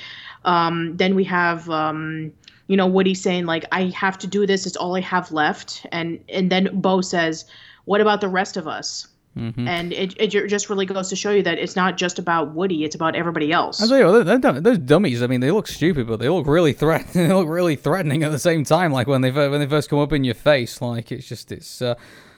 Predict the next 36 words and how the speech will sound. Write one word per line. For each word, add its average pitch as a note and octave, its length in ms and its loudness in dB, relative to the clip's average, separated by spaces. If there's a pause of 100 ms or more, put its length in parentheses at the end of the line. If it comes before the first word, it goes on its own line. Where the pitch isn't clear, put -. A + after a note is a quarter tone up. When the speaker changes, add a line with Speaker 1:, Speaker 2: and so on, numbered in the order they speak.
(140)
Speaker 2:
you B2+ 140 -2
know, A#2 120 0
it's A2 160 -2
like, A#2 200 -2
yeah, B2+ 260 2
I, C#3 300 2
I E3+ 40 8
did E3 140 0
jump D3+ 220 4
a C3+ 40 2
couple A#2+ 280 0
of A2+ 80 -2
times A#2 260 0
when A#2 160 -2
they A#2 80 -2
did A#2 240 -4
appear A#2+ 220 2
on A2 100 -4
screen. A#2 480 -6
So, A2 340 -8
like, G#2+ 300 -6
uh, A2 60 -2
yeah, A#2 240 0
Speaker 1:
Mm-hmm. A2+ 60 -4
Speaker 2:
they, B2 120 -6
they C#3 160 0
did D#3+ 160 2
their B2+ 100 0
job B2 300 0
pretty G#2+ 200 -10
much. - 340 -12
So, A2+ 420 -14
uh, C3 60 -10
that B2 180 -6
was B2 160 -10
good. B2+ 240 -8